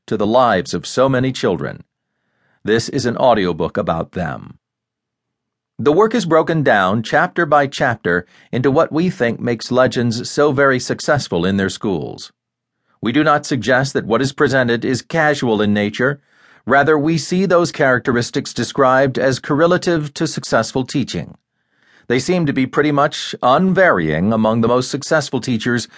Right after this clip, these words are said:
regardless of locale or grade level. We think they apply to elementary teachers, middle school teachers, high school teachers, and college teachers,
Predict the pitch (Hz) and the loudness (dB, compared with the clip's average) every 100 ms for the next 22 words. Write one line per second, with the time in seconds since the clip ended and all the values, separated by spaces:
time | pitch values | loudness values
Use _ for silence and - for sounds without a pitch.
0 | - _ 107 113 117 123 127 139 139 98 | -20 _ -2 2 4 4 2 0 0 0
1 | 92 151 147 175 147 143 151 165 165 110 | 2 0 0 0 2 2 -2 -6 -4 0
2 | 131 123 113 95 78 73 - - - _ | 2 2 0 0 0 -4 -4 -8 -12 _
3 | _ _ _ _ _ _ - 135 135 117 | _ _ _ _ _ _ -4 -2 0 0
4 | 110 104 98 117 113 123 139 117 117 113 | 2 0 2 2 2 0 0 0 0 -2
5 | 110 113 123 107 117 123 127 - 92 117 | -2 -4 -2 -4 -2 -4 -4 -10 -4 -2
6 | 127 113 - 120 110 113 - 117 135 - | -2 -2 -2 -2 -2 -4 -2 -4 -4 -10
7 | _ _ - 147 180 175 151 127 131 131 | _ _ -2 0 0 0 -2 0 -4 -2
8 | 151 147 - _ - 180 202 196 147 90 | -4 -4 -12 _ -4 -2 0 2 2 0
9 | - - 92 - 53 - | -6 -6 -6 -6 -10 -12